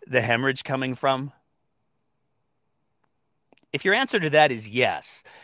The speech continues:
then that means that the N D P is actually in way worse shape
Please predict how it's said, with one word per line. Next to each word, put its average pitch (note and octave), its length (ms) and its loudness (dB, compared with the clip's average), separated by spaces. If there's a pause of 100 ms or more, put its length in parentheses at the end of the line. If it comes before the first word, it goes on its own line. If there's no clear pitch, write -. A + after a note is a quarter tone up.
(120)
then D#3 180 2
that G#3 240 2
means F#3 260 -6
that D#3 140 -6
the C#3+ 140 -4
N C#3 100 -4
D C#3 100 -6
P C3+ 200 -6
is C3+ 80 -4
actually D#3 360 0
in C#3+ 120 -4 (180)
way B3 640 0
worse D#3+ 600 -6
shape A#2+ 520 -2